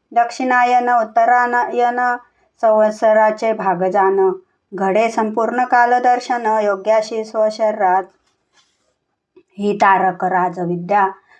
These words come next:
रहस्यमय जी वंद्या, वेदशास्त्र प्रतिपाद्या, पाही दिंडी ब्रह्मांड, शिरस्थानी ब्रह्मलोक, नाभीमध्ये विष्णुलोक, हृदय असे रुद्रलोक,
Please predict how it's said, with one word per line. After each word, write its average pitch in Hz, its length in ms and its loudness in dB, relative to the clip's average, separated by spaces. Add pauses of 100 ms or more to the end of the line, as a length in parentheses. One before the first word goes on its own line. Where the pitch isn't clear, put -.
(220)
रहस्यमय 220 720 0
जी 226 220 -6
वंद्या, 190 500 0 (420)
वेदशास्त्र 220 760 2
प्रतिपाद्या, 233 960 2
पाही 214 580 0
दिंडी 220 340 -2
ब्रह्मांड, 202 680 0 (420)
शिरस्थानी 247 760 2
ब्रह्मलोक, 247 640 0
नाभीमध्ये 220 840 0
विष्णुलोक, 190 640 -4
हृदय 202 460 0
असे 220 360 0
रुद्रलोक, 247 640 0